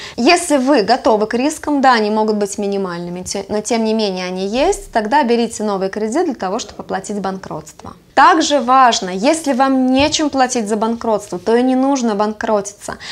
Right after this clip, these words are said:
Если вы понимаете, что вы не можете финансировать процедуру банкротства, то не банкротьтесь.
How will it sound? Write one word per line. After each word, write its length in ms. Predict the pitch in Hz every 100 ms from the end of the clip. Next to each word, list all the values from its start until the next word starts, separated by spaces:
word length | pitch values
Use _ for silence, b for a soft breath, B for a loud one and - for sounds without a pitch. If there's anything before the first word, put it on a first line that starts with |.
| B -
Если 340 | 247 311 294
вы 100 | 254
понимаете, 800 | 247 262 277 269 277 240 196 -
что 220 | - 208
вы 140 | 214 262
не 140 | 262
можете 540 | 254 277 262 220 202
финансировать 640 | 196 208 208 - 214 190 -
процедуру 400 | 196 202 202 196
банкротства, 640 | 190 - 220 285 - 220
то 140 | - 220
не 280 | 220 233
банкротьтесь. 1000 | 240 233 233 226 214 - - 147 - -